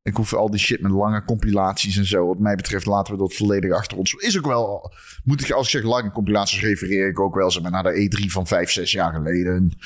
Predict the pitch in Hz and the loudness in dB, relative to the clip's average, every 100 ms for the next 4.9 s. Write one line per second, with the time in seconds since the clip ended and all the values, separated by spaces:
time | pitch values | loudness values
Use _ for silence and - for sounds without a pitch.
0 | - - 101 98 101 98 98 92 95 95 | -14 -4 -2 0 0 0 0 2 2 0
1 | 87 87 90 90 104 92 90 95 - _ | 2 2 2 0 2 2 2 -2 -8 _
2 | _ _ - - - _ _ _ - 78 | _ _ -18 -18 -20 _ _ _ -4 -2
3 | 76 73 69 65 - _ _ _ _ _ | 0 0 -2 -4 -8 _ _ _ _ _
4 | _ _ _ - 117 160 117 131 143 | _ _ _ -6 -2 -2 0 0 0